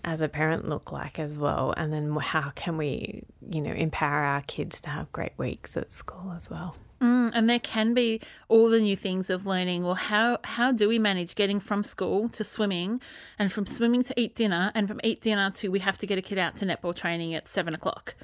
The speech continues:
Speaker 1: Mm.
Speaker 2: <laughs> Like, there's just so many logistical things that change at the beginning of a new year, particularly for us in Australia, that it all happens at once.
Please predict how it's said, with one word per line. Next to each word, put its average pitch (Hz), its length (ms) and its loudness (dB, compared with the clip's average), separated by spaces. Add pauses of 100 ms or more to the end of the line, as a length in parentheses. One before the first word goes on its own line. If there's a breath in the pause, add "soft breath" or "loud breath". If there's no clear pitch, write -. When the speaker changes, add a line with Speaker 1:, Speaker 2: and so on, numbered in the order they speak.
Speaker 1:
Mm. 196 380 0
Speaker 2:
<laughs> - 20 -4
Like, 240 180 6
there's 233 260 8
just - 200 -2
so 208 320 4
many 208 240 4
logistical 185 680 -2
things 185 280 -4
that - 140 -4
change 180 360 -2
at - 80 -6
the 185 80 -6
beginning 190 440 0
of 180 100 0
a 180 40 -2
new 175 140 0
year, 180 360 -2 (680 loud breath)
particularly 202 480 0
for - 120 -6
us - 280 -2
in 190 80 -4
Australia, 214 680 0
that 208 140 4
it 202 140 4
all 196 120 6
happens 180 380 0
at - 80 -8
once. - 560 -10